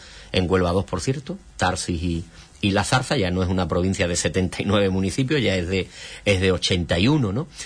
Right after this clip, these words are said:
Hombre, son otras comunidades, eh, como Castilla-León,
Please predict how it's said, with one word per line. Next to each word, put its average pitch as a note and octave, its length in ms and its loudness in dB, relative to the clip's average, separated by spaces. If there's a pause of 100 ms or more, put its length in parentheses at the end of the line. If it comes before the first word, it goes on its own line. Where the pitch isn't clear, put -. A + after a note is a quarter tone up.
(100)
Hombre, A#2 260 2
son B2+ 200 0
otras B2+ 240 0
comunidades, A#2+ 680 2 (460)
eh, G#2 600 4
como G2+ 240 0
Castilla-León, A2+ 760 2